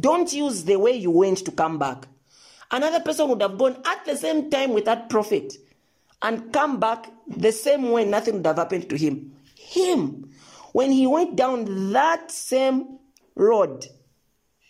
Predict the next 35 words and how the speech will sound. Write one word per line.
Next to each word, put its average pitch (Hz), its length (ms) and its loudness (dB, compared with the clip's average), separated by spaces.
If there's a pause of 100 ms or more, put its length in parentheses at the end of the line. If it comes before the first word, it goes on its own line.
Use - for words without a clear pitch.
(160)
back, 208 440 -2 (280)
a 196 80 0
lion 226 280 -2
attacked 214 400 -6
him 165 80 -2
and 151 180 -2
killed 175 220 -2
him. 127 300 -8 (260)
So, - 360 -6 (340)
the, - 320 -8
when 247 200 0
you're 247 200 2
watching 285 320 -2
a 196 60 -4
movie, 208 300 -2
for 156 160 -2
example, 147 600 -2
and 262 180 -4
your 247 100 0
spirit 339 480 -4
does 202 160 0
not 240 160 -4
agree 175 320 -4
with 156 200 2
it, 156 220 -2 (420)
th-, - 180 -8
th-, 214 120 -6
you 233 100 -2
know, 285 120 0
there's 226 160 0
that 294 220 -6
compunction 233 640 -6
that 190 220 -6
you 151 60 -8
feel, 147 380 -4